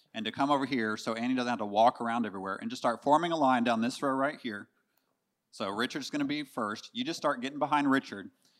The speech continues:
You got a question. Anne Marie is gonna be our moderator, and she's welcome to chime in too, and Tracy and I are just gonna answer some questions here. All right? Clear?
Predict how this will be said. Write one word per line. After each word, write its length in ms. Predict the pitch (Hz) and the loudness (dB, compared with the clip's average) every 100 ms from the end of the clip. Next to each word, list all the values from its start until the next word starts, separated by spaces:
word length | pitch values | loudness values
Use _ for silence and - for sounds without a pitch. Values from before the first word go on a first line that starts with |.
| _ | _
You 120 | 120 | 2
got 160 | 143 135 | 4 4
a 20 | |
question. 560 | - 143 127 110 101 - _ _ _ _ | 4 4 4 -4 -8 -12 _ _ _ _
Anne 200 | 120 131 | 0 4
Marie 600 | 143 139 143 127 113 117 - _ - _ - | 6 6 6 4 2 -2 -8 _ -20 _ -8
is 140 | 110 | 0
gonna 140 | 123 | 2
be 140 | 117 117 | 4 6
our 80 | 110 | 8
moderator, 680 | 117 120 107 95 92 95 - _ _ | 8 8 6 2 0 -4 -8 _ _
and 120 | 107 98 | -10 -4
she's 180 | 123 | 0
welcome 360 | 113 113 - 107 | 6 6 6 -2
to 120 | - | -4
chime 300 | 90 120 110 | -2 0 0
in 80 | 104 | 0
too, 180 | - 101 | -6 -8
and 120 | 87 | -8
Tracy 300 | 85 107 - | -8 -10 -8
and 60 | 95 | -6
I 40 | |
are 80 | 90 | -4
just 180 | 87 - | -6 -10
gonna 160 | 87 - _ _ _ _ _ - | -14 -16 _ _ _ _ _ -12
answer 220 | 101 101 | -10 -8
some 120 | - | -12
questions 380 | - 92 - - | -12 -12 -12 -12
here. 160 | - - _ - | -14 -14 _ 0
All 80 | |
right? 180 | 110 165 - _ _ _ _ _ _ _ - | 2 2 0 _ _ _ _ _ _ _ -8
Clear? 260 | 190 208 | -6 -6